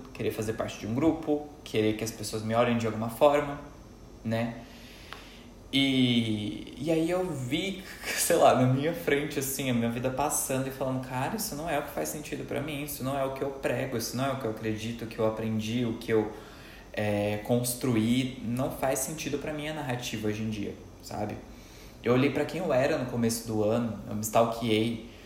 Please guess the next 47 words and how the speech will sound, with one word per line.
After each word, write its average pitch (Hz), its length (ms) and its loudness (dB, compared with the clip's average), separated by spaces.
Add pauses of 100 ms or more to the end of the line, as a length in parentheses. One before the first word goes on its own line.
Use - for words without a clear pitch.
(160)
tava 101 140 2
vendo 110 160 4
meus 113 200 4
vídeos 107 320 0
de 113 120 -4
humor, 113 520 6
dando 107 180 0
risada 110 600 2
e - 340 -4 (360)
sem - 220 0
me 127 80 2
importar 127 480 4
se - 100 0
eu 110 60 -4
tinha 113 380 0
sete - 480 2
likes 110 380 4
ou 110 80 -2
se 110 100 -2
eu 113 60 0
tinha 117 280 2
mil 120 200 2
likes. - 640 0 (840)
É, 101 840 2 (320)
e, - 220 -14
e 123 80 -2
eu 131 80 2
falei, 143 220 2
"Cara, 143 560 -2
eu 117 80 -8
quero 127 220 -2
mais 131 260 -2 (100)
disso, 120 340 -4
sabe? 113 460 -2 (320)
Eu 110 100 -6
quero 135 400 0
ser - 160 -2
mais 120 260 -2
essa 113 100 -4
pessoa 117 320 -2
livre 110 340 0
como 110 220 -2
eu 110 60 0
tava 110 240 -2
ali 107 120 -2
naquele 107 280 -4
momento." 107 480 -2